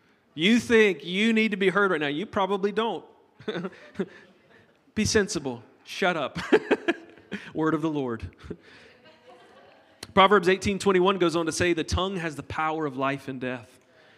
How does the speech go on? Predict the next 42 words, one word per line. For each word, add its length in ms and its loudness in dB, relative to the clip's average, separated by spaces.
and 180 -2
those 360 4
who 120 0
love 240 2
it 80 -4
will 220 -6
eat 180 -2
its 140 -8
fruit." 480 -10
You 80 0
know, 60 2
James 420 2
actually 680 -4
hunkers 500 -4
down 280 -4
on 80 -6
this 140 -8
idea 480 -4
of 180 -8
our 120 -4
words 440 -4
and 100 -8
the 40 -8
way 160 -4
that 100 -8
we 80 -8
speak. 340 -6
Later 400 -2
in 240 -10
the, 220 -4
in 160 -2
the 80 0
book, 340 -2
he's 180 -2
gonna 160 -2
talk 380 -6
about 240 -4
the 60 -8
view 340 -2
of 80 -2
the 80 -6
tongue 400 -4